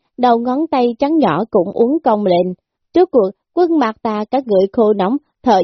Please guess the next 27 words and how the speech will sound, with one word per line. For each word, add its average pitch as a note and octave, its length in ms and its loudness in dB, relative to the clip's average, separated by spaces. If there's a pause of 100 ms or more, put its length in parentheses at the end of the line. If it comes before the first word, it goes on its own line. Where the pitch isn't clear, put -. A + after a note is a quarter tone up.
dốc E4 140 -2 (140)
phì F3+ 180 2
phò, E3 280 -4 (260)
không E4+ 200 0
kìm G#3+ 260 0
nén B3 240 -2
được. E3+ 200 0 (680)
Xoay E4+ 180 2
đầu A3+ 200 2
Mai C4+ 260 -2
Tuyết A#3+ 180 -2
Yên B3 260 0
ngước D4+ 240 -2
lên, G3 220 0 (240)
nhìn B3+ 260 0
thật B3 180 -2 (100)
sâu D#4 180 2
vào G#3+ 140 0
ánh B3+ 220 -2
mắt F#4 200 -2
của D#4 120 0
nàng, E3 240 -2 (280)
thanh A#3+ 180 0
âm G3+ 160 -2 (100)
gấp D4+ 160 -2
gáp C#4 260 -2
nói: D#3+ 220 -2